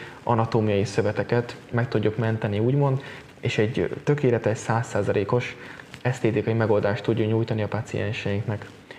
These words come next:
És ezek mellett van olyan például, amikor nem egy fog eltávolításáról van szó, hanem mondjuk egy teljes fogatlanítás során valakinek úgy, hogy megvolt mondjuk, ö, a teljes fogsora, és sajnos különböző okok miatt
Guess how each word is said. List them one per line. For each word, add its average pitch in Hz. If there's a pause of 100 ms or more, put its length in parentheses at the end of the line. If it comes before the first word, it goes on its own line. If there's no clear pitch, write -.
(200)
És -
ezek 143
mellett 110
van 123
olyan 113
például, 113
amikor 110
nem 127
egy 120
fog 113
eltávolításáról 104
van 101
szó, 147 (320)
hanem 117
mondjuk 113
egy 117
teljes 120 (320)
fogatlanítás 107
során 113
valakinek 110
úgy, 127
hogy 117
megvolt 113
mondjuk, 104 (480)
ö, 101 (460)
a -
teljes 110
fogsora, 127 (100)
és -
sajnos 120 (300)
különböző 110
okok 110
miatt 110